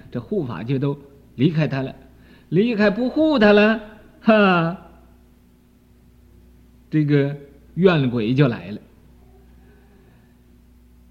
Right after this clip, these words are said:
这个怨鬼晁错一来呀，就把他从这个沉香宝座上拉下来。这一拉，用这个手啊，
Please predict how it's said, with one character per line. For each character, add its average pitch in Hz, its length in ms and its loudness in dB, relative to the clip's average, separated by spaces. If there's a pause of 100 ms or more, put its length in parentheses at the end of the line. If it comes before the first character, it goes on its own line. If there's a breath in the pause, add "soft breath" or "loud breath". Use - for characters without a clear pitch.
(560)
这 190 200 2
个 202 120 6
怨 226 380 4
鬼 202 220 0
晁 220 340 0
错 233 260 2
一 226 240 0
来 196 280 2
呀， 226 540 2 (2250)
就 143 140 -12
把 143 220 -10
他 139 160 -6
从 147 260 -6
这 170 80 -4
个 156 100 -4
沉 160 240 -4
香 180 240 -4
宝 127 280 -12
座 175 200 -4
上 123 160 -6
拉 202 440 0
下 131 160 0
来。 95 160 -14 (2750 soft breath)
这 214 80 -2
一 247 240 2
拉， 247 720 0
用 220 360 0
这 208 120 4
个 208 120 2
手 160 420 -2
啊， 226 200 4